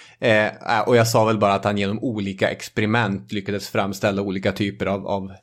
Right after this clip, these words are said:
air, olika typer av gas också. Så att du fick inte så mycket att gå på heller.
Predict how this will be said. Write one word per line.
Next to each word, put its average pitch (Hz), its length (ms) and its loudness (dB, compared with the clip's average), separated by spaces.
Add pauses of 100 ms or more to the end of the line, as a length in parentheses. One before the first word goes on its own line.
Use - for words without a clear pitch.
(140)
air, 95 380 0
olika 101 300 -4
typer 98 220 -4
av 95 140 -2
gas 98 460 2
också. 107 440 -2
Så 117 140 0
att 101 160 0 (340)
du 113 180 -2
fick 107 220 0
inte 98 180 0
så 104 160 0
mycket 98 220 -2
att 98 80 -2
gå 110 180 4
på 101 160 -4
heller. 82 420 0